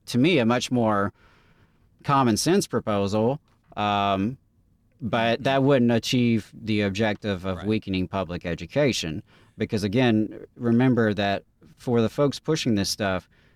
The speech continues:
Speaker 1: they don't actually believe in such a concept as the public.
Speaker 2: Right.
Speaker 1: So that is where, you know, we have a big problem.
Speaker 2: And so the, the people that are basically tasked with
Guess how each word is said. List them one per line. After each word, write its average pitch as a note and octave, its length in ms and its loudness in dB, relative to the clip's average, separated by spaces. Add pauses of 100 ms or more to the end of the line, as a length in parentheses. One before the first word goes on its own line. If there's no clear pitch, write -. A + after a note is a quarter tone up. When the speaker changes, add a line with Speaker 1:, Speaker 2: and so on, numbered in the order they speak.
(100)
Speaker 1:
they F3+ 100 0
don't G#3+ 180 2
actually E3+ 320 0
believe A2+ 440 0 (100)
in G#2+ 120 -4
such B2 240 -4
a F#2+ 40 -12
concept A2+ 640 -4
as F#2+ 240 -6 (100)
the G2+ 300 -6
public. - 720 -6
Speaker 2:
Right. G#2 160 -20 (1160)
Speaker 1:
So B2+ 260 0
that C#3 300 2
is A#2+ 320 2
where, G#2+ 640 2
you A#2+ 160 0
know, F2 340 -2
we G2+ 220 -2
have F#2 200 -4
a F2+ 60 -8
big E2+ 260 -10
problem. G2+ 500 -4 (440)
Speaker 2:
And E3+ 160 -8
so G#3 180 0
the, F#3 120 -6
the E3+ 200 -8
people A#3 420 -2
that F3 140 -2
are D#3+ 100 0
basically C#3+ 540 -4
tasked B2 540 -8
with A#2+ 200 -8